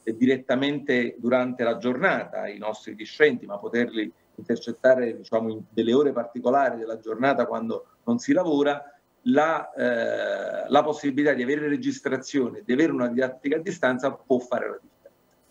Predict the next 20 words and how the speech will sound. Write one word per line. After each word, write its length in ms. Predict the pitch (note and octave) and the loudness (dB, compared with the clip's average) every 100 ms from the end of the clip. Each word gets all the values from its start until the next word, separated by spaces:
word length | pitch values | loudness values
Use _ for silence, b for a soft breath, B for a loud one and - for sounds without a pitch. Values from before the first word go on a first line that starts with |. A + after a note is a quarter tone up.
| _ _ _ | _ _ _
Devo 220 | C#3 D3 | 2 2
dire 320 | E3 F#3+ E3+ | 2 2 2
che, 420 | - C#3 C#3+ C#3 - _ | 2 0 0 -2 -12 _
eh, 520 | C3 A#2+ A2+ G#2+ G#2 | 0 2 2 0 -2
questa, 760 | - E3 E3 D#3 C3 A#2+ - - | 0 0 0 2 2 2 -4 -8
eh, 320 | B2 A#2 A2 | -6 -4 -4
questa, 300 | C3+ B2+ B2 | -2 0 0
diciamo, 280 | A2+ B2 B2 | 0 2 4
nostra 320 | D#3 D3+ D3+ | 2 2 0
offerta 480 | D3+ - F#3+ F#3+ B2+ | 0 0 0 0 -4
si 160 | B2 C3 | 0 0
è 80 | |
dimostrata, 1040 | B2 C3+ C#3+ C#3 - C3+ G2 - A2+ A#2+ B B _ _ - | 2 0 0 -2 0 2 0 -2 0 0 B B _ _ 0
eh, 220 | B2+ A#2 | 2 2
negli 260 | C3 C3+ | 2 2
ultimi 400 | D3 C#3+ D#3 D#3+ | 0 0 -4 -2
tempi 360 | E3 D3 C3+ C3+ | 2 2 2 -2
particolarmente 880 | A#2+ B2 B2 B2+ B2+ C3+ C#3+ C#3 D#3 | -2 -2 0 2 2 0 -2 0 0
utile 460 | C#3 C3 C3+ B2+ | 0 2 2 2
anche 580 | A#2+ C3 B2+ C3+ C3 | 0 -2 -4 -2 -2